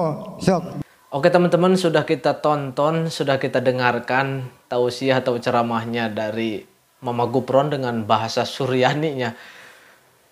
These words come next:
Speaker 2: Aduh, bahasa Suryani, bahasa Suryana, bahasa Suryono ini. Jadi apapun ujung katanya, ujung kalimahnya, jadi diawali dengan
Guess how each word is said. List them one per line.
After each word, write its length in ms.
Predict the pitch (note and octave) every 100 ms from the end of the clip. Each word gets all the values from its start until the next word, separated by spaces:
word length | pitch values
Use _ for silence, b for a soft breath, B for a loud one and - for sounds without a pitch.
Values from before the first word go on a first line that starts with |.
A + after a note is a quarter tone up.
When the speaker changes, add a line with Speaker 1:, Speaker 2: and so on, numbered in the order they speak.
| _ -
Speaker 2:
Aduh, 580 | F3 F3 E3+ D#3 C#3 B2+ B2
bahasa 320 | C3 A#2+ B2+
Suryani, 640 | C#3+ C3 C3 B2 A#2+ C3
bahasa 640 | B2+ B2 A#2+ B2 B2 C3+ B2
Suryana, 580 | - C3 C3 B2 B2+ B2+
bahasa 320 | B2+ B2 C3
Suryono 480 | B2+ C3 C#3+ E3 E3
ini. 240 | B2+ A2+ G2 _ _ b b b b b b b -
Jadi 160 | F3 F#3+
apapun 640 | F3+ F#3 F#3+ G#3 A3 A3
ujung 480 | G3 F3 F3+ E3 D3+
katanya, 560 | D3+ D#3+ - F3 E3
ujung 240 | D#3 C#3+ D3
kalimahnya, 800 | C3+ C#3 C#3 D#3+ D3 B2 B2 -
jadi 240 | C3+ C3
diawali 560 | C#3+ B2+ C3 C3 C3 C#3 C3
dengan 320 | B2 B2+